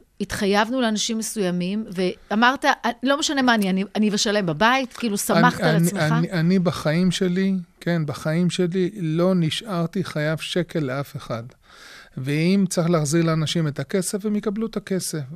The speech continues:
Speaker 2: ואני יודע שגם אם הם יחכו עוד טיפה, וכל מי שקנה ובאמת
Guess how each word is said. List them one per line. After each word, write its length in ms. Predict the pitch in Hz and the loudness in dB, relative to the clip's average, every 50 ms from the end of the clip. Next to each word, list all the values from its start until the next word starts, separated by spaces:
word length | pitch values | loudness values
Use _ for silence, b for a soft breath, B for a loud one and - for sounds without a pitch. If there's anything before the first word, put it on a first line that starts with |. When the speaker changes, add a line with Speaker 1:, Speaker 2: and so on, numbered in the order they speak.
| 202 170 131 | -12 -10 -6
Speaker 2:
ואני 360 | 147 156 151 151 156 160 165 | -2 -2 0 0 0 2 2
יודע 480 | 165 151 151 143 175 190 190 180 147 139 135 | 2 2 2 4 4 4 6 4 4 2 -2
שגם 720 | - - 143 143 147 143 170 175 196 202 202 202 196 196 196 _ _ B B B B B B B B B | -4 -2 -2 -2 0 2 2 4 4 4 4 2 0 -2 -6 _ _ B B B B B B B B B
אם 140 | 165 170 185 | 2 4 4
הם 120 | 180 180 | 6 6
יחכו 440 | 180 147 - 180 - - - 175 165 | 4 4 2 0 0 0 2 2 4
עוד 100 | 156 143 | 4 2
טיפה, 400 | - - 156 123 - 143 127 120 120 123 - _ - | 0 -2 -8 -6 -4 -4 -4 -4 -4 -8 -12 _ -8
וכל 280 | 151 147 - - 180 185 | -8 -4 0 2 2 4
מי 120 | 196 170 | 4 2
שקנה 560 | - - 175 - - 156 147 151 165 160 151 135 143 160 | 2 0 -2 -2 -2 -2 0 2 2 2 0 0 -4 -4
ובאמת 500 | 143 147 147 139 151 151 156 175 190 180 | -2 0 0 0 0 2 2 2 2 0